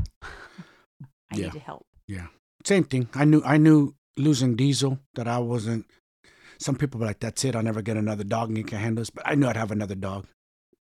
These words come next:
Speaker 1: Yeah.
Speaker 2: I too jumped quickly to another dog. And again, it helps with the healing process, bonding, I guess.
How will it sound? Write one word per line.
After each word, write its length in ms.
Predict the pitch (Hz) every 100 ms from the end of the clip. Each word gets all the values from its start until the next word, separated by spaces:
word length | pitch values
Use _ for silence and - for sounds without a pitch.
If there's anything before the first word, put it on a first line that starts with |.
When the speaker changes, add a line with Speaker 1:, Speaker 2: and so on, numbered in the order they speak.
| _
Speaker 1:
Yeah. 400 | 220 214 143 101 -
Speaker 2:
I 120 | 151
too 180 | - 156
jumped 380 | 127 131 110 -
quickly 340 | 160 135 135
to 80 | 131
another 300 | 127 127 117
dog. 400 | 120 120 120 - _ - - -
And 120 | - 135
again, 240 | 143 135
it 80 | 110
helps 460 | 135 135 - -
with 100 | 120
the 100 | 110
healing 260 | 104 135 147
process, 800 | - 147 135 147 147 - - - _ _ _ _ _ _ -
bonding, 540 | 107 127 135 135 139
I 80 | 131
guess. 480 | 131 143 139 -